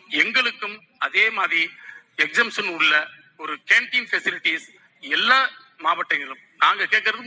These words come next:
முப்பத்தெட்டு மாவட்டத்தில், தமிழகத்திற்கு முப்பத்தெட்டு மாவட்டங்களும் எங்களுக்கு அந்த சலுகை கிடைக்கணும் அப்படின்றது ஒரு மிக முக்கியமான ஒரு கோரிக்கை.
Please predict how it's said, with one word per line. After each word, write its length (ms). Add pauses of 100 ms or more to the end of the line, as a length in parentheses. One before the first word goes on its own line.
முப்பத்தெட்டு 520
மாவட்டத்தில், 580 (140)
தமிழகத்திற்கு 440
முப்பத்தெட்டு 480
மாவட்டங்களும் 580 (300)
எங்களுக்கு 400
அந்த 160
சலுகை 360
கிடைக்கணும் 460 (140)
அப்படின்றது 460
ஒரு 160
மிக 120
முக்கியமான 480 (180)
ஒரு 240
கோரிக்கை. 340